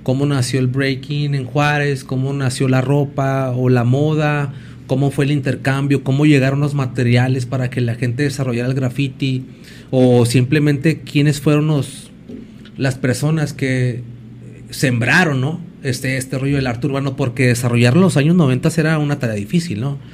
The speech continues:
Ahora con la tecnología puede ser totalmente todo rápido, pero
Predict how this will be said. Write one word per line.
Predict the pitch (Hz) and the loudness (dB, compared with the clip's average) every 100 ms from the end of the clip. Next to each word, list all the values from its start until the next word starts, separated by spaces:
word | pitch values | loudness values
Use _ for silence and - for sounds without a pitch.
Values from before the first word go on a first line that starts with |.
| - - - | -20 -18 -6
Ahora | 104 139 | -2 0
con | 170 | 2
la | 156 | 2
tecnología | 131 123 107 135 131 127 | 2 -2 0 -2 -2 -2
puede | 147 | -2
ser | 143 120 | -2 -4
totalmente | 147 143 147 143 147 | -4 -2 -2 -2 -4
todo | 151 156 | -4 -4
rápido, | - - 139 120 - - - - - - - - | -6 -6 -6 -6 -8 -18 -20 -20 -20 -20 -20 -4
pero | 139 131 127 | 2 2 2